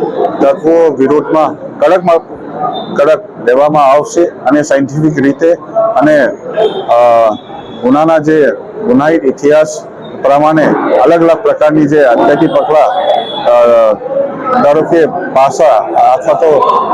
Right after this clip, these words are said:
તરીપારના કાર્યવાહી કરવામાં, અ, આવી રહે છે અને આવનાર છે અને આ સુરત સિટી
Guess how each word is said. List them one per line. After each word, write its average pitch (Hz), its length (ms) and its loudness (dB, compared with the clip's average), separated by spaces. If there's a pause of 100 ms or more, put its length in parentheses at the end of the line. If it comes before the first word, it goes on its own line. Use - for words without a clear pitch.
તરીપારના 147 440 0
કાર્યવાહી 135 380 2
કરવામાં, 135 760 0 (320)
અ, 113 100 0 (920)
આવી 190 200 2
રહે 139 260 4
છે 165 180 -4
અને 147 380 0
આવનાર 131 460 2
છે - 180 -2 (460)
અને 302 300 2 (520)
આ 147 320 4 (560)
સુરત 160 340 0
સિટી 175 420 0